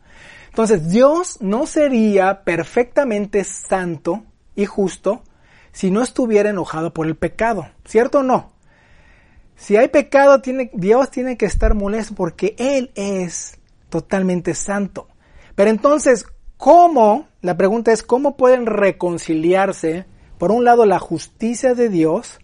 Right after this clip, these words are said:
con su gracia? Por un lado, la culpa que todos nosotros tenemos por nuestros pecados con el perdón que Él nos ofrece.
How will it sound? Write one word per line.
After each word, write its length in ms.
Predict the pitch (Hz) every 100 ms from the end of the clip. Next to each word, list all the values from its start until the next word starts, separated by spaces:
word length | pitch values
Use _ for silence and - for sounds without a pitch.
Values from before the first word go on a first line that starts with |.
| _ _ _ - - - - - - - -
con 180 | 151 151
su 200 | 185 165
gracia? 560 | 180 226 - 139 - - - - _ - -
Por 120 | 175
un 160 | 208 226
lado, 440 | 226 226 220 202 -
la 220 | 165 165
culpa 560 | - 214 294 320 277
que 100 | 226
todos 300 | 175 226 247
nosotros 340 | 208 185 208 214
tenemos 320 | 175 196 214
por 140 | 175
nuestros 300 | 165 190 247
pecados 640 | - 190 - 185 208 262 - - -
con 180 | 170 175
el 160 | 185 165
perdón 720 | 196 196 190 233 208 240 254 _ - _ _
que 320 | 175 175 196
Él 100 | 196
nos 220 | 190 175
ofrece. 560 | 208 - 220 247 -